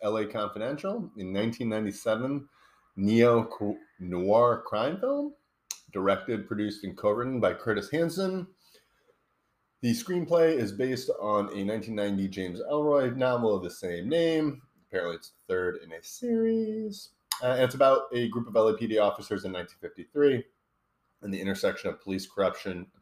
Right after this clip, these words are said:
Hollywood celebrity. The title refers to a nineteen fifties scandal mag-, magazine Confidential, portrayed in the film as Hush Hush. Okay, whew. The film made for a budget of thirty-five million, made a hundred and twenty-six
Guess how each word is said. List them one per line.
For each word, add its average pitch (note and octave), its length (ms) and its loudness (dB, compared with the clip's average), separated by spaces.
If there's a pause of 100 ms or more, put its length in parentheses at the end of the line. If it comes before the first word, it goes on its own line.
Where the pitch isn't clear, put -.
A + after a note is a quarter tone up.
Hollywood F#2 420 -12
celebrity. A#2 580 2
The - 140 -8
title G2 200 0
refers F#2+ 460 -2
to F#2 80 -10
a F2+ 40 -8
nineteen F#2 400 -8
fifties G2+ 460 -8
scandal F#2+ 380 -2
mag-, F#2 460 -6
magazine F#2+ 540 2
Confidential, G#2 760 4 (800)
portrayed G#2+ 420 6
in G#2 100 4
the F#2+ 80 2
film F#2 440 4 (100)
as E2 300 0 (120)
Hush - 560 0 (200)
Hush. - 480 2
Okay, F#2+ 280 6 (120)
whew. - 320 6 (920)
The B2 200 4
film F3 320 8
made D#3+ 400 6
for B2 80 10
a G#2+ 80 8
budget C3 220 10
of G2 360 0 (160)
thirty-five E3+ 540 4
million, F3+ 520 0
made G#2+ 200 2
a F#2 40 0
hundred A#2 260 0
and G#2 100 -2
twenty-six A#2+ 680 -2